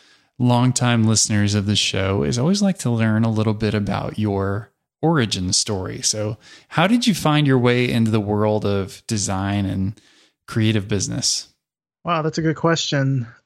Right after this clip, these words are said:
Speaker 2: Um, so I've always kind of had some,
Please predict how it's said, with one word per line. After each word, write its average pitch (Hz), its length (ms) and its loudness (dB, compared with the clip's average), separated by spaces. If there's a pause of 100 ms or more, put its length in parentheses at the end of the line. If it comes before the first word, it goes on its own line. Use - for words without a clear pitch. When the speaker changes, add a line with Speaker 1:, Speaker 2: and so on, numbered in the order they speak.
Speaker 2:
Um, 185 480 4 (1200)
so 220 440 2
I've 262 360 0
always 220 560 0
kind 185 200 -2
of 165 120 -2
had 175 400 0
some, 175 580 0